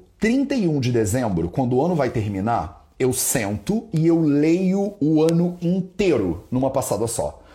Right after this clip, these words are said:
Porque um ano são, tipo, doze páginas, basicamente. Então demora meia hora, uma hora, e eu consigo revisitar o meu ano inteiro de dois mil e vinte e um, por exemplo. Todo ano eu faço isso.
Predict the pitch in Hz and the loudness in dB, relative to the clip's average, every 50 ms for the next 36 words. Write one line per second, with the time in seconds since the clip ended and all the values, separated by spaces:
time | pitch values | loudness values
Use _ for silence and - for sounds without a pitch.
0 | - - - - 196 - - 196 175 170 175 208 220 202 170 165 202 220 185 127 | -20 -10 -4 -2 -2 0 2 2 2 2 2 2 2 2 4 4 4 4 4 2
1 | 104 92 87 80 - - - - - 180 180 175 - 220 170 - 190 139 131 151 | 0 0 -2 -2 -4 -6 -4 -2 0 0 0 0 -2 -2 0 0 0 2 4 4
2 | 175 202 208 175 220 156 - 156 135 123 113 110 113 92 90 82 76 - - - | 4 4 4 2 0 0 0 0 2 2 0 0 -2 -2 -4 -6 -6 -8 -10 -10
3 | - - 107 104 101 101 95 110 110 101 92 85 85 - - - - - - - | -10 -4 -2 0 0 0 0 -2 -4 -4 -4 -6 -8 -8 -10 -14 -16 -20 -20 -20
4 | - - - - 185 180 180 247 240 240 208 208 190 208 208 202 185 160 156 180 | -20 -8 -4 -2 -2 0 2 2 2 4 4 2 4 4 2 2 2 2 2 2
5 | 233 254 247 180 123 139 160 160 139 131 135 135 117 104 113 139 147 123 95 87 | 2 4 4 4 4 4 4 4 4 2 2 2 2 2 4 4 2 2 2 0
6 | 87 - - - - - 139 151 180 175 185 196 175 - 196 160 156 131 107 113 | -2 -4 -10 -16 -8 -2 2 2 2 2 2 0 -2 -2 0 0 0 0 0 0
7 | 110 147 185 233 214 175 175 220 220 185 156 214 202 - - - 107 107 110 - | 0 2 2 2 0 0 0 0 0 0 0 -2 -4 -2 0 0 0 0 0 -2
8 | - - - - - - - 151 160 170 180 180 170 160 165 190 208 202 202 185 | -6 -12 -20 -20 -20 -8 -4 -2 0 2 4 4 4 4 4 2 2 2 0 -2
9 | 190 - - - 214 233 269 294 - - - - 196 175 170 185 180 196 208 214 | -4 -6 -8 -4 -2 0 0 0 0 -4 -4 -2 0 2 4 4 2 2 0 -2
10 | 214 - - - - - _ _ - 117 113 135 185 202 185 190 185 170 131 151 | -4 -10 -16 -20 -20 -20 _ _ -4 -2 0 0 2 2 4 4 4 4 4 2
11 | 156 165 170 151 147 156 151 - - 170 127 113 107 - 110 104 120 117 95 80 | 2 2 2 0 0 -2 -2 -2 -4 -2 -2 -2 -2 -2 -2 -2 -2 -2 -4 -6
12 | 69 67 - - - - - - - _ _ 196 202 226 226 226 190 151 135 131 | -8 -10 -14 -20 -20 -20 -20 -20 -20 _ _ -2 0 0 2 2 0 0 0 0
13 | 127 123 131 127 - - 139 95 71 - - - - - - | -2 -2 -4 -6 -4 -4 -6 -6 -6 -8 -10 -12 -14 -14 -16